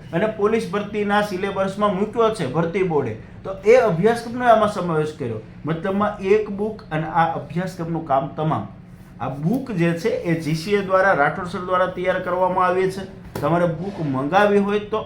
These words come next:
અત્યારે જે છે એ પ્રી બુકિંગ ઓફર એની શરૂ છે. પહેલાં પ્લે સ્ટોર ઉપર જવાનું છે, જી સી એ ધ ખાખી ફેક્ટરી એપ્લિકેશન ડાઉનલોડ કરવાની છે. એમાં આ સ્ટોરની અંદર તમે જોશો એટલે આ બુકના ફોટાવાળો એક કોર્સ મૂકેલો છે, એ કોર્સ નથી, એ બુક જ છે.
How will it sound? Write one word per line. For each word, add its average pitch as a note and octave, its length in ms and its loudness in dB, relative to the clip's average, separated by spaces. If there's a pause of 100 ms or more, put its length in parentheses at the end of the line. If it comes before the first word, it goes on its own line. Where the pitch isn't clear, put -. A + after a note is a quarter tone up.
(100)
અત્યારે F#3+ 500 2
જે F#3 260 -2
છે A3 120 -4
એ A3 160 -6
પ્રી F3 260 -4
બુકિંગ F#3 380 -4
ઓફર D#3 320 0
એની D#3+ 220 0
શરૂ F#3 300 -4
છે. - 140 -10 (420)
પહેલાં F#3 280 2
પ્લે F3 200 0
સ્ટોર F#3+ 260 -2
ઉપર F#3+ 220 -2
જવાનું F#3 400 2
છે, G3+ 140 -4
જી D3+ 220 -2
સી F#3+ 140 -4
એ F3+ 60 0
ધ F3 160 -2
ખાખી F3 260 0
ફેક્ટરી E3+ 320 -4
એપ્લિકેશન F3 500 -4
ડાઉનલોડ G3+ 440 2
કરવાની A#2 400 -2
છે. A2 160 -12 (320)
એમાં G3+ 340 4 (120)
આ F#3 160 6 (260)
સ્ટોરની G#3+ 640 0
અંદર G#3+ 200 2
તમે G#3 260 -2
જોશો G#3 280 0
એટલે G3+ 180 -2
આ F3+ 120 4
બુકના F#3+ 400 -2
ફોટાવાળો F#3 600 0
એક F#3+ 200 -6
કોર્સ A3 340 2
મૂકેલો C3 500 -2
છે, D3+ 120 -4
એ D3+ 40 -2
કોર્સ G3+ 480 -2
નથી, G#3+ 240 -4
એ E3+ 180 -2
બુક F3+ 340 -4
જ G#3+ 100 2
છે. F#3+ 260 -6